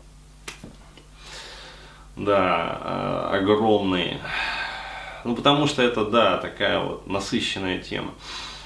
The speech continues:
В общем, вы появились в поле зрения женщины, и прежде чем вы вообще вот, э, начали к-, какие-то там действия совершать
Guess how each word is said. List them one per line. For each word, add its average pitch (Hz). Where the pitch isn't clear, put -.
В -
общем, 120
вы 139
появились 117
в -
поле 101
зрения 95
женщины, 104
и 139
прежде 147
чем 117
вы 120
вообще 104
вот, 101
э, 101
начали 104
к-, -
какие-то -
там 101
действия 139
совершать 95